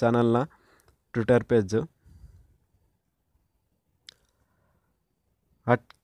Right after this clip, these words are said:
ಕನ್ನಡ ಟೆಕ್ ಅಫ್ ಅಂತ ಕೊಟ್ರೆ ನಮ್ಮ ಚಾನಲ್ ಇಲ್ಲಿ ಡಿಸ್‌ಪ್ಲೇ ಆಗತ್ತೆ. ಓ ಎಫ್ ಎಫ್.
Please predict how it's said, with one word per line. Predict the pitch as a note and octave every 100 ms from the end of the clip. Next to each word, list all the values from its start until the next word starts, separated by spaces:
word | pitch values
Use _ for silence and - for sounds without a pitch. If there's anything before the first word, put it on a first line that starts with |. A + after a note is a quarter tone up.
| -
ಕನ್ನಡ | B2+ B2 B2 A2+ A#2+
ಟೆಕ್ | C3 - - - A2+
ಅಫ್ | - _ _ _ _ _ _
ಅಂತ | A2+ G#2+ B2+
ಕೊಟ್ರೆ | G#2+ F#2+ C3+ F3 _ - - A2+
ನಮ್ಮ | G#2+ A2 G#2+ -
ಚಾನಲ್ | A2+ A#2 A#2 A2
ಇಲ್ಲಿ | A2+ B2+
ಡಿಸ್‌ಪ್ಲೇ | G#2 - A2+ G#2
ಆಗತ್ತೆ. | G2 - G2 - - _ _ _ _ _ _ _ _ _ _ _ _ _ _ _ _ _ _ _ _ _ _ _ _ _ _ _ G2+
ಓ | G#2 G#2+ G2+
ಎಫ್ | - - -
ಎಫ್. | F2+ -